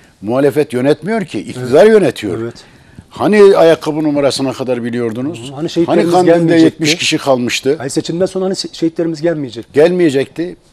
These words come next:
Speaker 1: Böyle varsayımla, seçim yatırımıyla bu işler ancak bu kadar oluyor. Şimdi sekiz saat süren kabine toplantısı sonrası. Ne çıktı? Hiçbir şey. Hiçbir şey.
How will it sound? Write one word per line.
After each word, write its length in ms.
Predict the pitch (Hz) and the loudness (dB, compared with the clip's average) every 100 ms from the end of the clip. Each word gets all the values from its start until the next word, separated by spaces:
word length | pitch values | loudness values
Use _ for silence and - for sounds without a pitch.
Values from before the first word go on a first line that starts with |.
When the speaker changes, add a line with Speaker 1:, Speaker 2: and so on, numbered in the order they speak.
| _ _ _ _ | _ _ _ _
Speaker 1:
Böyle 400 | 143 123 175 165 | -6 -2 0 -2
varsayımla, 580 | 110 131 - 139 143 131 | -2 -4 0 0 2 -2
seçim 360 | - 127 165 147 | -2 -2 -2 -2
yatırımıyla 800 | 107 - 113 113 139 104 123 147 _ _ 113 | -4 -4 -6 -2 0 0 -4 -8 _ _ -8
bu 120 | 113 | -6
işler 240 | - 127 - | -6 -8 -8
ancak 420 | 107 107 107 - | -8 -6 -8 -10
bu 40 | 98 | -10
kadar 260 | 110 92 | -8 -6
oluyor. 360 | 87 82 80 78 _ _ _ _ _ _ | -6 -8 -8 -10 _ _ _ _ _ _
Şimdi 260 | - 165 | -6 -4
sekiz 340 | 143 165 156 185 | 0 0 0 -2
saat 340 | - 135 120 | 2 0 0
süren 280 | - 151 151 165 _ _ _ _ _ _ _ _ _ _ _ _ _ _ | -2 -2 -2 -8 _ _ _ _ _ _ _ _ _ _ _ _ _ _
kabine 300 | 139 139 147 | 0 4 2
toplantısı 500 | 131 113 107 98 - - | 0 -4 -4 -6 -8 -10
sonrası. 440 | 101 92 85 - _ - | -8 -10 -10 -14 _ -8
Ne 240 | 110 170 | 0 0
çıktı? 480 | - - - 165 147 _ _ _ | 0 -8 -8 -10 -10 _ _ _
Hiçbir 340 | - 202 - | -6 -6 -6
şey. 160 | - - _ _ _ _ _ _ _ _ _ _ | -12 -16 _ _ _ _ _ _ _ _ _ _
Hiçbir 300 | 196 196 - | 0 0 0
şey. 140 | - | -12